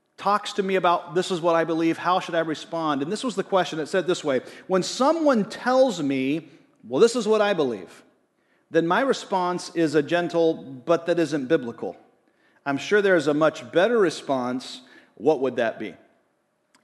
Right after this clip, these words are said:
And maybe you've bumped into this, where you know that somebody has a viewpoint different than yours, and your answer is, "Well, that's just not biblical." The reality behind that kind of answer is that is not what a skeptical society wants to hear from you,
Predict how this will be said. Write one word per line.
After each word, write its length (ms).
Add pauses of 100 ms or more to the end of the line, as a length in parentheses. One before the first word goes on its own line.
(100)
And 280
maybe 260
you've 180
bumped 200
into 140
this, 240
where 100
you 160
know 560 (280)
that 220
somebody 380
has 240
a 60
viewpoint 540
different 340
than 120
yours, 560 (240)
and 140
your 240 (220)
answer 420
is, 220 (100)
"Well, 100
that's 280
just 280
not 280
biblical." 480 (1300)
The 80
reality 500
behind 680
that 240
kind 180
of 100
answer 420
is 540
that 220
is 180
not 420
what 160
a 60
skeptical 680
society 640
wants 260
to 80
hear 180
from 220
you, 160